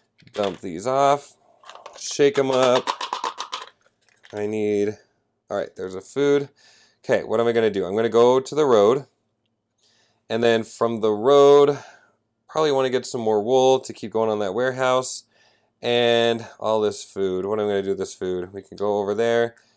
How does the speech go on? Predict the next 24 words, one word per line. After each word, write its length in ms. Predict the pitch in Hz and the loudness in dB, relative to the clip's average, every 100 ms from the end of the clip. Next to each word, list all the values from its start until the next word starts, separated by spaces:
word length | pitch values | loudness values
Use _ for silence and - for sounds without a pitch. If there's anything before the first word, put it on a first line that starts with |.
| _ | _
and 120 | 95 92 | -18 -16
travel. 640 | - 117 104 90 90 104 | 0 4 4 2 -4 -8
So 440 | - - 117 104 101 | -12 -2 2 4 4
where 240 | 92 120 | 2 -2
am 120 | 117 | -2
I 80 | 107 | -4
currently? 280 | - 95 71 | -6 -10 -8
I'm 80 | 98 | -10
currently 320 | 120 117 120 | -6 -6 -4
at 80 | 127 | -6
the 100 | 139 | -4
house. 420 | 113 104 107 - _ _ _ - | 0 0 -2 -10 _ _ _ -10
Then 100 | 101 | -4
I 80 | 101 | -2
could 140 | 98 | -4
travel 420 | - 113 113 120 | 0 2 4 4
over 200 | 120 113 | 2 2
to 140 | 117 123 | -4 -4
the 140 | 120 | -2
llama 340 | 113 110 104 101 | 2 0 0 -4
field, 500 | 98 101 98 98 - _ _ _ _ | -2 0 2 0 -6 _ _ _ _
do 300 | 101 104 104 | -4 -2 0
whatever 400 | 82 107 110 113 | 0 2 2 2
there. 460 | 107 104 98 98 | 2 4 4 2